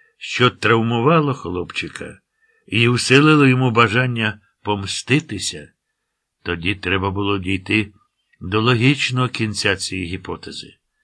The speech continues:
Хлопчик-убивця міг належати до іншого хору,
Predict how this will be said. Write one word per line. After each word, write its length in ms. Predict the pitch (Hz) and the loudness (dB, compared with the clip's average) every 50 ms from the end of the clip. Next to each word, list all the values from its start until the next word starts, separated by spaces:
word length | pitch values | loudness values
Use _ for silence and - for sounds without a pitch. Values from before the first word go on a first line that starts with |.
| _ _ _ _ _ _ | _ _ _ _ _ _
Хлопчик-убивця 1300 | - - 92 95 95 95 95 - - - 107 - - - 110 95 92 90 95 95 92 - - 113 117 117 - _ _ _ _ _ _ _ _ _ _ _ _ | -12 -8 -6 -6 -6 -6 -8 -10 -10 -10 -10 -10 -6 -6 -4 -4 -2 -2 -4 -4 -4 -6 -8 -8 -8 -10 -14 _ _ _ _ _ _ _ _ _ _ _ _
міг 280 | - 90 98 95 95 98 | -8 -6 -4 -4 -4 -2
належати 600 | 101 104 101 107 113 110 107 120 120 - 127 127 | -2 0 0 2 2 2 2 0 0 0 -2 0
до 180 | 113 131 135 143 | 2 2 2 2
іншого 760 | 143 - 135 151 170 180 160 - - - - 92 90 98 95 | 2 0 0 2 0 0 -2 -6 -8 -6 -6 -6 -6 -6 -8
хору, 460 | - - 95 92 87 80 71 69 | -8 -8 -6 -6 -8 -8 -12 -18